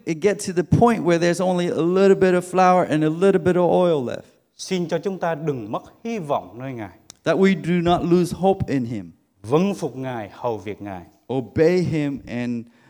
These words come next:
Speaker 1: follow Him.
Speaker 2: Để Ngài ban phước cho cuộc đời chúng ta.
Speaker 1: That He will bless us.
Speaker 2: Xin Chúa ban phước cho quý ông bà anh chị em là
Speaker 1: That
Speaker 2: những
Speaker 1: He
Speaker 2: người đã, đang và tiếp tục phục vụ Chúa và
Speaker 1: And
Speaker 2: được Chúa
Speaker 1: I
Speaker 2: sử dụng.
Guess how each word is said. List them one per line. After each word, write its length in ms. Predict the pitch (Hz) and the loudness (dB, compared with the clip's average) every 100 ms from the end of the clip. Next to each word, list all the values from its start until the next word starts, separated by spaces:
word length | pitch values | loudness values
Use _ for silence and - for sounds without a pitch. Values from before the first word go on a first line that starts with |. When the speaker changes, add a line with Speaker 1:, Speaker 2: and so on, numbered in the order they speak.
| _ - - - | _ -20 -20 -10
Speaker 1:
follow 320 | 160 165 147 | -4 -2 -2
Him. 260 | 127 104 90 - _ _ _ _ _ _ _ 110 | -4 -6 -10 -16 _ _ _ _ _ _ _ _
Speaker 2:
Để 320 | 120 117 139 | -4 -2 -2
Ngài 260 | 160 127 90 95 | -6 -10 -12 -10
ban 180 | 135 156 | -8 -8
phước 220 | - 185 - | -8 -10 -8
cho 60 | 131 | -14
cuộc 200 | 101 127 | -12 -14
đời 200 | 101 87 | -14 -16
chúng 180 | 110 110 | -20 -18
ta. 140 | 110 - | -20 -12
Speaker 1:
That 140 | 123 127 | -8 -6
He 140 | 160 | -4
will 280 | 160 139 110 | -2 -2 -4
bless 360 | 127 139 - - | -8 -8 -10 -18
us. 260 | - - _ _ _ | -20 -20 _ _ _
Speaker 2:
Xin 220 | - 143 | -12 -10
Chúa 120 | 165 | -8
ban 240 | 135 151 156 | -2 -2 -2
phước 320 | - 185 190 - _ _ | -6 -6 -6 -12 _ _
cho 240 | 147 139 135 | -6 -4 -6
quý 200 | 135 180 | -6 -6
ông 180 | 151 123 | -6 -8
bà 160 | 98 | -8
anh 140 | 90 101 | -10 -12
chị 160 | 117 | -12
em 200 | 117 117 - _ - | -12 -14 -20 _ -10
là 80 | 131 | -10
Speaker 1:
That 100 | - | -4
Speaker 2:
những 100 | 156 | -4
Speaker 1:
He 80 | |
Speaker 2:
người 260 | 123 113 90 - | -4 -6 -10 -8
đã, 440 | 139 104 117 151 131 | -6 -6 -8 -12 -10
đang 340 | 135 139 135 110 | -8 -8 -10 -16
và 60 | - | -14
tiếp 140 | 139 | -12
tục 260 | 117 95 _ _ _ | -12 -14 _ _ _
phục 160 | 117 98 | -16 -14
vụ 200 | 104 90 | -16 -16
Chúa 260 | - 98 104 _ _ _ | -18 -20 -20 _ _ _
và 140 | 113 | -6
Speaker 1:
And 100 | 143 | -4
Speaker 2:
được 60 | 127 | -4
Chúa 60 | 127 | -6
Speaker 1:
I 60 | |
Speaker 2:
sử 120 | - | -10
dụng. 180 | 104 98 | -12 -12